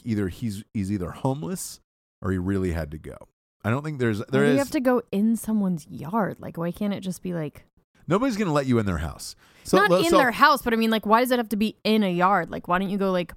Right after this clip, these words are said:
Speaker 2: behind something?
Speaker 1: Hypo-, hypothetical,
Speaker 2: Like, in an
Speaker 1: James.
Speaker 2: alley, maybe.
Speaker 1: I'm gonna pose this
Speaker 2: Like, why do you
Speaker 1: hypothet-, I'm gonna,
Speaker 2: go,
Speaker 1: I'm gonna pose
Speaker 2: why
Speaker 1: this
Speaker 2: do you go to
Speaker 1: hypothetical
Speaker 2: the
Speaker 1: to you.
Speaker 2: yard with the kids playing and just,
Speaker 1: What
Speaker 2: like,
Speaker 1: if some
Speaker 2: drop your
Speaker 1: stranger
Speaker 2: pants?
Speaker 1: pulled up to the house, um,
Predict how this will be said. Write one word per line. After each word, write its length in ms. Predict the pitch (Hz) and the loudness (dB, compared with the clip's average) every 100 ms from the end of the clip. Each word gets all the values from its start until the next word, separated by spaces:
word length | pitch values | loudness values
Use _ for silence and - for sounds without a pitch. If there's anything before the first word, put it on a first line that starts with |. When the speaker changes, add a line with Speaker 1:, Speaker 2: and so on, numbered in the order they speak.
| _ | _
Speaker 2:
behind 680 | 180 165 170 170 170 170 165 | -4 -2 -4 -4 -2 -2 -4
something? 880 | - - - 151 160 - - - - | -6 -8 -4 -4 -4 -8 -6 -8 -8
Speaker 1:
Hypo-, 340 | - 190 190 190 | 0 2 2 2
hypothetical, 640 | 147 165 117 101 78 196 | 2 0 0 0 0 -2
Speaker 2:
Like, 100 | 214 | 0
in 100 | 233 | 2
an 100 | 233 | 2
Speaker 1:
James. 100 | 196 | 4
Speaker 2:
alley, 480 | 196 220 220 175 151 | 4 4 2 -2 -4
maybe. 460 | 170 175 - - - | -8 -8 -10 -12 -6
Speaker 1:
I'm 80 | 135 | -2
gonna 80 | |
pose 260 | 139 135 110 | 2 2 2
this 140 | 95 | 0
Speaker 2:
Like, 180 | 104 127 | -2 0
why 140 | 196 202 | 0 0
do 80 | |
you 60 | 226 | 0
Speaker 1:
hypothet-, 40 | 202 | 2
I'm 60 | |
gonna, 120 | 208 | 4
Speaker 2:
go, 100 | 208 | 4
Speaker 1:
I'm 60 | 214 | 4
gonna 120 | 143 | 2
pose 140 | 143 185 | 4 6
Speaker 2:
why 80 | 226 | 6
Speaker 1:
this 80 | 277 | 4
Speaker 2:
do 60 | 285 | 2
you 40 | |
go 120 | 185 | 4
to 120 | 226 233 | 4 6
Speaker 1:
hypothetical 220 | 262 220 | 4 2
Speaker 2:
the 60 | |
Speaker 1:
to 40 | 214 | 2
you. 40 | |
Speaker 2:
yard 520 | 190 185 202 170 170 170 | 2 4 2 0 -4 -4
with 140 | 180 | -4
the 60 | 170 | -6
kids 360 | - 202 190 | -2 -2 -2
playing 520 | - 185 165 165 160 | -4 -4 -2 -4 -4
and 160 | - 104 | -2 0
just, 140 | 110 | 2
Speaker 1:
What 120 | 147 185 | 2 2
Speaker 2:
like, 100 | 208 | 0
Speaker 1:
if 240 | - - | -4 -14
some 440 | - - 180 160 175 | -12 -8 -2 2 2
Speaker 2:
drop 280 | 180 180 | 2 0
your 160 | 208 160 | 0 2
Speaker 1:
stranger 440 | 120 95 90 92 | 2 0 0 0
Speaker 2:
pants? 220 | 76 80 _ _ - | -2 -4 _ _ -8
Speaker 1:
pulled 200 | - 127 | 0 0
up 100 | 135 | 0
to 100 | - | -4
the 120 | 147 | -2
house, 440 | 123 85 98 - - _ _ _ _ _ _ _ | -2 -4 -6 -12 -18 _ _ _ _ _ _ _
um, 580 | 90 87 82 80 80 80 | -8 -6 -6 -6 -10 -12